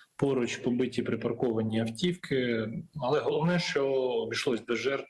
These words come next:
та постраждалих. Загалом на сьогоднішній день в Миколаєві, е, загинуло від, е, ракет рашистів сто сорок дев'ять цивільних осіб, з них дві дитини. І, е, важко поранено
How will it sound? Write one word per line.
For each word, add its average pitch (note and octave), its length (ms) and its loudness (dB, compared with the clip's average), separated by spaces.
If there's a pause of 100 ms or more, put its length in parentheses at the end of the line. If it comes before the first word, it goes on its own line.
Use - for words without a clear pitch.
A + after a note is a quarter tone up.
та A#2 80 -2
постраждалих. G2+ 600 -2 (640)
Загалом C#3 520 2
на C3 80 0
сьогоднішній B2 540 0
день A2+ 320 2
в G#2+ 40 0
Миколаєві, G#2+ 800 2
е, G#2 180 -2 (920)
загинуло G#2+ 640 0
від, G#2+ 240 -2
е, A2 120 -2 (640)
ракет - 340 -2
рашистів - 580 -2
сто - 260 -2
сорок A2 360 -2
дев'ять G#2 360 0
цивільних A2 520 0
осіб, F3+ 360 2 (580)
з A2+ 160 2
них C#3+ 300 2
дві A#2 200 2
дитини. G#2+ 640 -2 (100)
І, C3 520 2
е, A2+ 380 0 (420)
важко A2+ 640 0
поранено C3 880 0